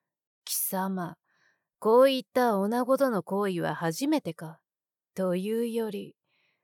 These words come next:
女体を見ることすらあまりしてこなかったのだろう？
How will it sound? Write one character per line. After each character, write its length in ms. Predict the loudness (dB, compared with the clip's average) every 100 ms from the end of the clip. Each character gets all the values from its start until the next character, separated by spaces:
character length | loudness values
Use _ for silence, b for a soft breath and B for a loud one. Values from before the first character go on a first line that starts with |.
| _ _
女 280 | 0 4 6
体 440 | 6 4 4 4 4
を 80 |
見 160 | 4 2
る 140 | 2
こ 140 | 2 -2
と 120 | -4
す 160 | -4 -4
ら 200 | -2 -2
あ 60 |
ま 160 | -2 -2
り 100 | -4
し 80 | 0
て 120 | 2
こ 140 | 2
な 120 | 0
か 100 | -2
っ 60 | -4
た 160 | -4 -6
の 120 | -6
だ 140 | -6
ろ 300 | -6 -8
う？ 60 | -10